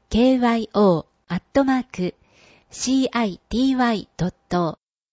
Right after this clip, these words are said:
エーアイシーエイチアイハイフンエムアイワイオーエスエイチアイドットエルジードットジェーピー。なお、申し込み用紙はホームページから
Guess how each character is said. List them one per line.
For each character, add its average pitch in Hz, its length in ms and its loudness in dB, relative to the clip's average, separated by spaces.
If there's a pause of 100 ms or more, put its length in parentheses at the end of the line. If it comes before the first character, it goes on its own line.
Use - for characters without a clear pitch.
エ 226 200 4
ー 220 80 -4
ア 214 120 -2
イ 180 180 -6
シ 254 320 -2
ー 254 60 -2
エ 254 80 -2
イ 233 40 -8
チ - 300 -6
ア 208 140 -2
イ 180 200 -8
ハ 247 200 -4
イ 247 80 -2
フ 180 260 -6
ン 156 140 -10 (520)
エ 208 140 0
ム 277 240 2
ア 285 160 -2
イ 208 200 -8
ワ 185 200 -2
イ 233 240 -6
オ 196 260 2
ー - 100 -12
エ 170 120 -8
ス - 200 -6
エ 262 120 4
イ 254 80 -2
チ - 280 -8
ア 226 120 -2
イ 208 120 -6
ド 156 140 -6
ッ 175 60 -8 (120)
ト 160 300 -4 (440)
エ 208 140 0
ル 285 180 2
ジ - 140 -8
ー 262 240 -4
ド 170 120 -6
ッ - 60 -10 (120)
ト 196 240 -4 (200)
ジ 180 100 -4
ェ 185 80 0
ー 190 140 -6
ピ 185 340 -4 (920)
ー。 196 40 -12
な 214 260 0
お、 185 120 -6 (260)
申 254 180 2
し - 120 -10
込 311 160 0
み 294 120 -2
用 285 160 0
紙 190 220 -6
は 170 220 -2 (280)
ホ 240 220 -2
ー - 20 0
ム 277 140 0
ペ 285 200 0
ー 269 40 0
ジ - 80 -14
か 190 160 -4
ら 160 220 -2